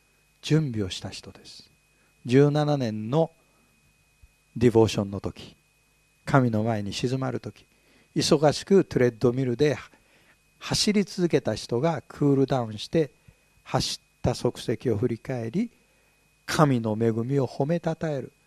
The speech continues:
神様は忙しく走り回ってる人と、静まって神の恵みに感謝している人と、どちらを喜ばれるか。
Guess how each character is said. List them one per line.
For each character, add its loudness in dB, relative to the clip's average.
神 0
様 4
は 8
忙 4
し -4
く 6
走 2
り 2
回 6
っ 2
て 2
る 4
人 0
と、 6
静 4
ま 6
っ 2
て 8
神 4
の 4
恵 4
み 0
に 2
感 0
謝 -4
し -8
て 0
い 2
る 0
人 -2
と、 0
ど 4
ち 2
ら 4
を 10
喜 6
ば -6
れ -16
る -18
か。 -20